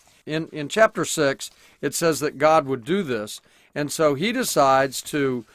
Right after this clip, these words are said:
destroy man, whom he created from the face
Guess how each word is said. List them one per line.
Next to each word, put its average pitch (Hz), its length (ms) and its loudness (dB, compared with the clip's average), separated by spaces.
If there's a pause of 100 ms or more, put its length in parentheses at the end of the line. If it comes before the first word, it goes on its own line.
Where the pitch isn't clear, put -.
(240)
destroy 202 480 2
man, 131 480 -2 (200)
whom 160 200 -2
he 190 140 0
created 143 680 0
from 143 460 0 (100)
the 131 160 -8
face 135 580 -2